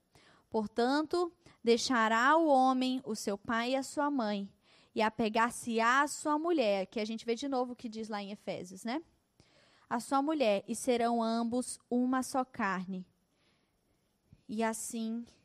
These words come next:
termina. Então, nós vemos Adonai criando o homem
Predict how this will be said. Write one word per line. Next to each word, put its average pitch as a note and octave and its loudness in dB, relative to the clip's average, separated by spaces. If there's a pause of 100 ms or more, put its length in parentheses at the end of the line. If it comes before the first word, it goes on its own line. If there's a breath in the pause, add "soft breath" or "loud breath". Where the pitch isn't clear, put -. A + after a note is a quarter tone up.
(320 soft breath)
termina. G#3+ -2
Então, D4 2
nós E4+ 0
vemos D4+ -2 (480 soft breath)
Adonai D4+ 2
criando D#4+ -4
o C4+ -2
homem C#4+ 2